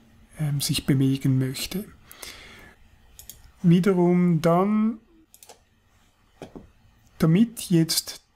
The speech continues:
diese, damit jetzt dieser Rundgang auch öffentlich sichtbar ist, muss ich da die Privatsphäreneinstellungen noch anpassen. Ich könnte es öffentlich sichtbar machen, dann finden es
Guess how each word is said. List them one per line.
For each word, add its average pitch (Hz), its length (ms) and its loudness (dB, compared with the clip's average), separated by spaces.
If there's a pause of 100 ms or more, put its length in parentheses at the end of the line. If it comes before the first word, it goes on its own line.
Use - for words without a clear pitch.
diese, 151 720 0 (640)
damit 175 280 2
jetzt 185 220 -2
dieser 160 300 0
Rundgang 147 580 0
auch 143 320 -4
öffentlich 214 640 -2
sichtbar 170 500 -2
ist, 156 340 -2 (400)
muss 151 200 0
ich 165 140 -6
da 147 320 0
die 139 200 -4
Privatsphäreneinstellungen 165 1600 0
noch 156 200 0
anpassen. 151 800 -2
Ich 165 160 -12
könnte 147 260 -2
es - 180 -2
öffentlich 180 560 -2
sichtbar 180 320 -2
machen, 160 340 0
dann 135 160 -2
finden 147 380 0
es 135 160 0